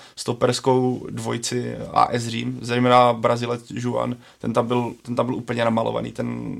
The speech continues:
ten byl ještě v Římě hlavou, protože ty, co, co si tam z nich, co si z té obrany dělala Liverpool, to bylo, to bylo naprosto kouzelný. Oni, to bylo vidět, že A S Řím není na tohle úplně zvyklé a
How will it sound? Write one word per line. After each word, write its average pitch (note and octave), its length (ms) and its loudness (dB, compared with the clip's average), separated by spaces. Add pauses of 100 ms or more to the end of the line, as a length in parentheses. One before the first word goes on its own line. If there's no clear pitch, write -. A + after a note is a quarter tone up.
(140)
ten A#2+ 200 -6
byl A#2+ 120 -6
ještě A#2+ 200 -6
v A#2+ 60 -6
Římě A#2+ 260 -4
hlavou, A2+ 340 -4
protože A#2 400 -8
ty, - 160 -12
co, - 200 -16
co - 140 -10
si A#2 120 -8
tam A#2+ 180 -2
z A#2 60 -6
nich, A#2+ 280 -4 (400)
co A#2+ 140 -6
si B2 360 2
z A#2 80 -4
té B2 140 -2
obrany B2 400 2
dělala A#2+ 600 0 (260)
Liverpool, A#2 440 -6
to A2+ 100 -8
bylo, A#2 600 -6 (300)
to - 60 -12
bylo B2 140 6
naprosto A#2 360 2
kouzelný. A#2 380 -4
Oni, A#2 220 -6
to B2+ 160 -4
bylo B2+ 300 4
vidět, A#2 300 -2
že A#2 320 -8 (640)
A - 160 2
S A#2+ 120 -2
Řím A#2 180 -8
není A#2 160 -8
na A#2+ 100 -6
tohle A#2 240 -6
úplně A#2+ 320 -8
zvyklé A2+ 400 -8
a - 400 -8